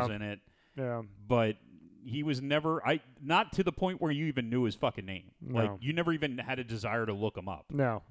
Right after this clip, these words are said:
Speaker 1: I'm just like, "There's that guy who pops
Speaker 2: But
Speaker 1: up."
Speaker 2: you know who he was? He was basically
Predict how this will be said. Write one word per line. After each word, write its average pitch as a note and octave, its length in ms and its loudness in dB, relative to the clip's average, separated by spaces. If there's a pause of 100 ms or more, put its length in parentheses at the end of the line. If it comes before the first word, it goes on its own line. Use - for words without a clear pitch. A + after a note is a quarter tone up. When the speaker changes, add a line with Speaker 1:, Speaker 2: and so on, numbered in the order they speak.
(120)
Speaker 1:
I'm A#2+ 100 -4
just C3 180 -2
like, C#3 140 6
"There's C#3+ 140 2
that D#3 160 6
guy D3 340 8
who C#3 60 2
pops C3+ 360 0
Speaker 2:
But C3+ 60 2
Speaker 1:
up." A#2 100 0
Speaker 2:
you G3+ 60 -2
know A#3+ 180 6
who G3+ 200 2
he F3 180 -4
was? F#3 420 -2
He D#3 100 -8
was D3+ 140 -2
basically D3 800 -2